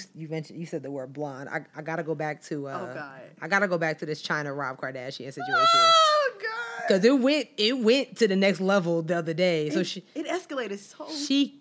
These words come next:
Speaker 1: was
Speaker 2: quickly.
Speaker 1: on prime time. Tell, Good Morning America
Speaker 2: I
Speaker 1: at that.
Speaker 2: know.
Speaker 1: Somebody said she had the, uh, the Lifetime, the Lifetime movie court suit on and
Speaker 2: Oh,
Speaker 1: court wig.
Speaker 2: yes.
Speaker 1: She did, low key. I'm not even gonna lie, but, um,
Speaker 2: <laughs> They called it her legal action wig.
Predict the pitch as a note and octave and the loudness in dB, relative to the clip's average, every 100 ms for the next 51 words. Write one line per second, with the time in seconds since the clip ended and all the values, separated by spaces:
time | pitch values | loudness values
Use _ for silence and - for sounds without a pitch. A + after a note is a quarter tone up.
0 | _ D#3+ E3 - D3+ C#3 D3+ - B2+ D3+ | _ -4 -2 0 -2 -6 -8 -12 -6 2
1 | B3 G#3 F#3 E3 D#3 E3+ C#3+ E3 A3 C#4 | 4 4 2 -2 -2 -4 -4 2 4 4
2 | B3+ E3+ F#3 G#3+ G#3+ F3 E3+ G3+ F#3 E3 | 2 -4 -2 0 0 0 2 2 2 0
3 | D3 F3+ A3 A#3+ A3 F#3 D#3+ E3+ E3+ _ | -4 -2 0 0 -2 -4 -8 -14 -20 _
4 | _ _ _ - C4+ C#4 A3+ - G3 - | _ _ _ -6 -2 0 0 2 0 0
5 | A3+ A3 F3+ E3 D#3+ G#2+ D3 C#3+ C#3 C3+ | -2 0 -2 0 -2 -4 -6 -6 -8 -10
6 | C3+ D3+ C3+ D#3+ E3+ - F3+ E3 E3 D#3+ | -10 -8 -2 -2 -2 -4 -2 -2 -2 -4
7 | E3 _ _ D#3+ D#3+ E3 F#3+ E3 E3+ E3 | -10 _ _ -4 -2 -2 -2 -2 -2 -2
8 | E3+ - G3 F#3 G#3 G3+ G3+ G3 C#4+ D4 | -4 -4 -4 -2 -2 0 0 0 2 2
9 | C#4 F#3+ F#3 F#3+ G3 A3 C#4+ B3+ G3 - | 4 2 2 2 0 -2 -2 -2 -4 -6
10 | - A#3+ D#3+ C#3+ C#3+ D#3 C#3+ C#3+ C3+ C#3 | 0 2 2 -2 -6 -4 -6 -6 -8 -8
11 | C3+ C3+ F4+ C#3+ C3+ D3 C#3+ D4 F#3 C4+ | -8 -6 -4 -4 -6 -6 -8 -8 -4 -2
12 | D4 B3+ A#3 A3+ G#3 A3 G#3+ F#3 F3 - | 0 -2 -2 -4 -6 -8 -8 -8 -10 -12
13 | F#3+ F3+ F3+ - | -14 -14 -14 -18